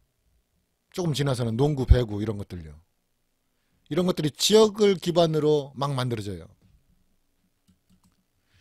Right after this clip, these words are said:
우리나라가 그렇게 큰 나라가 아니기 때문에 뭐 기업을 중심으로 프로팀이 만들어지는 것까지는 이해할 수 있어요. 그런데 굳이 그걸 지역 기반으로 해서 프로팀들이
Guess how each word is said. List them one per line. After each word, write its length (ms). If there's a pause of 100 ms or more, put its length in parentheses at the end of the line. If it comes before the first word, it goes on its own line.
(260)
우리나라가 480
그렇게 200
큰 240
나라가 280
아니기 260
때문에 640
뭐 180 (220)
기업을 800
중심으로 800 (340)
프로팀이 420
만들어지는 560
것까지는 460
이해할 320
수 140
있어요. 460 (1080)
그런데 240 (400)
굳이 340
그걸 240
지역 380
기반으로 500
해서 540 (140)
프로팀들이 760